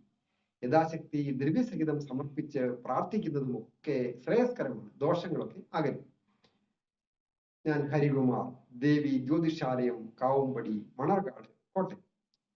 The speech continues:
ഈ ചാനൽ പേരും നക്ഷത്രവും ചേർത്ത് കമന്റ് ചെയ്യുകയും സബ്സ്ക്രൈബ് ചെയ്യുകയും ചെയ്യുന്നവർക്ക് വേണ്ടി പ്രത്യേകം പ്രാർത്ഥിക്കുന്നു. കൂടാതെ ജ്യോതിഷ കാര്യങ്ങൾക്ക്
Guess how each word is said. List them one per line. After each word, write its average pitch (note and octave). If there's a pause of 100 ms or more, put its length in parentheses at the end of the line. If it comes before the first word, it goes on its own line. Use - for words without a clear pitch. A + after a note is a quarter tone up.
(140)
ഈ B3
ചാനൽ A#2+ (520)
പേരും G3
നക്ഷത്രവും E3+
ചേർത്ത് C#3 (100)
കമന്റ് G#3
ചെയ്യുകയും C#3
സബ്സ്ക്രൈബ് F3+
ചെയ്യുകയും C3
ചെയ്യുന്നവർക്ക് B2
വേണ്ടി A#2+
പ്രത്യേകം F#3
പ്രാർത്ഥിക്കുന്നു. A#2+ (720)
കൂടാതെ C3 (560)
ജ്യോതിഷ A#3
കാര്യങ്ങൾക്ക് C#3+